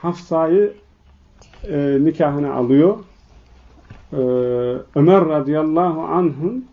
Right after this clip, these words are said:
bu arzı kabul edilmiş oluyor. Ve en hayırlı insanla nikahlanıyor.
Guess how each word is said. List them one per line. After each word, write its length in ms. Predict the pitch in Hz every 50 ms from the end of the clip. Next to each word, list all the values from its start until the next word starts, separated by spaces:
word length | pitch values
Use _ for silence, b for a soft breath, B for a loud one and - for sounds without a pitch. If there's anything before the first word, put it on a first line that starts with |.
| _ -
bu 240 | 135 185 208 190 - -
arzı 600 | 156 170 170 165 139 123 127 160 202 226 262 294 - _ _ _ _ _ _ _
kabul 260 | - - 165 165 180
edilmiş 420 | 165 143 131 123 117 113 107 - -
oluyor. 260 | 113 110 110 107 104 - - - - - _ _ _ _ _ _ _ _ _ _ _ _ - -
Ve 240 | 147 180 202 202 196 - - - - - - -
en 240 | 214 247 254 233 190
hayırlı 460 | 147 175 185 180 165 151 147 151 160
insanla 540 | 190 208 190 - 202 208 196 175 196 226 214
nikahlanıyor. 640 | 180 160 - 165 139 127 135 143 139 147 160 139